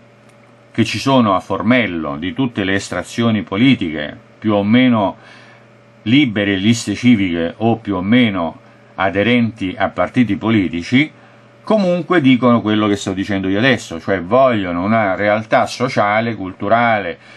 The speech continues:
morale che riprenda i vecchi canoni della tradizione, eh, rurale italiana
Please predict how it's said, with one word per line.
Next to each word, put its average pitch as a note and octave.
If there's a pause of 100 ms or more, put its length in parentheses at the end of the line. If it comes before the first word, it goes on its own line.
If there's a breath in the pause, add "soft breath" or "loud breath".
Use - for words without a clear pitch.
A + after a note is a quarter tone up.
(140 loud breath)
morale G#2+
che G#2
riprenda G#2+
i G2+
vecchi G2+
canoni G#2 (600 loud breath)
della G2+
tradizione, F#2+ (340)
eh, E2
rurale F#2 (1400)
italiana A#2